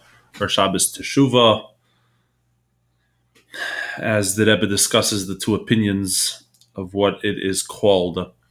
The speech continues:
But this is a very special Shabbos of the year. It actually doesn't always fall out in Parshas Hazinu. Sometimes it's Parshas Vayelech. But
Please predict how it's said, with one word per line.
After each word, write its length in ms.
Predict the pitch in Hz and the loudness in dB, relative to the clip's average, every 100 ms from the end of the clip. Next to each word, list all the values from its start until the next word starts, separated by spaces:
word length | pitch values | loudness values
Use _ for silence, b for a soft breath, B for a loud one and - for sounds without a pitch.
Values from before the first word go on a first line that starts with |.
| b b b b _ - | b b b b _ -18
But 520 | 92 - 95 92 - | -4 2 4 4 0
this 280 | - 98 98 | -10 -10 -6
is 120 | 95 | -2
a 80 | 95 | 2
very 220 | 113 117 | 4 4
special 520 | - - 123 113 117 | 2 2 2 2 -2
Shabbos 480 | 95 - 104 92 90 | -2 0 0 -2 -4
of 200 | 107 85 | -6 -4
the 100 | 87 | -6
year. 340 | 85 80 107 | -4 -4 -2
It 60 | 110 | 0
actually 320 | 113 - 117 | -2 -2 0
doesn't 260 | 117 113 117 | 0 0 2
always 260 | 113 104 | 2 2
fall 240 | - 113 104 | 0 0 2
out 140 | 95 | 2
in 180 | 90 90 | 0 -6
Parshas 380 | 87 90 90 - | -4 -4 -4 -6
Hazinu. 640 | 85 98 185 151 127 143 _ B B B B - | -2 0 2 2 2 -2 _ B B B B -14
Sometimes 400 | 110 101 90 82 | -10 -8 -8 -8
it's 80 | |
Parshas 340 | - 85 - 82 | -4 -4 -2 -2
Vayelech. 640 | 90 120 156 139 127 - - _ _ B B B B B B B B - 101 - | 2 4 4 4 4 0 -14 _ _ B B B B B B B B -20 -8 0
But 580 | 117 110 107 - - | 4 6 4 -2 -14